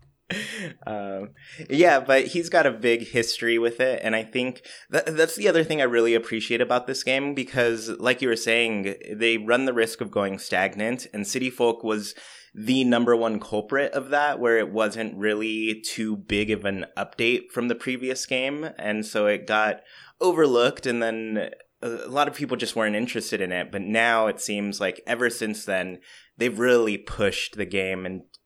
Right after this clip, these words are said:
into different places. Like, New Leaf did so many new things, and New Horizons is just taking that and going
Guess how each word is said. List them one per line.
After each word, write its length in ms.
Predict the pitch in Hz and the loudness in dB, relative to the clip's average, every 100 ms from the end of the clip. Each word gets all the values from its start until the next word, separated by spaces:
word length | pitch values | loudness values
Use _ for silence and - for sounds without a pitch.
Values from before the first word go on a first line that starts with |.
| - | -4
into 320 | 127 123 120 | -2 -2 -2
different 340 | 107 104 95 | -2 -2 -6
places. 480 | - 98 98 85 82 | -2 -4 -2 -6 -4
Like, 160 | 92 104 | -4 -2
New 160 | 110 | -2
Leaf 240 | 113 104 107 | -2 -4 -4
did 180 | 98 | -4
so 240 | - 110 107 | -2 -2 0
many 220 | 107 104 | -2 -2
new 160 | 101 95 | -4 -4
things, 480 | - 110 110 120 107 | -2 -2 -2 -4 -4
and 100 | 101 | -4
New 160 | 107 | -6
Horizons 520 | 101 98 92 101 101 90 | -2 0 0 0 -6 -8
is 140 | 80 | -12
just 200 | - - | -12 -8
taking 380 | - 101 95 92 | -4 -4 -4 -6
that 280 | 82 82 - | -4 -4 -6
and 120 | 92 | -10
going 440 | 92 92 90 92 | -6 -6 -6 -10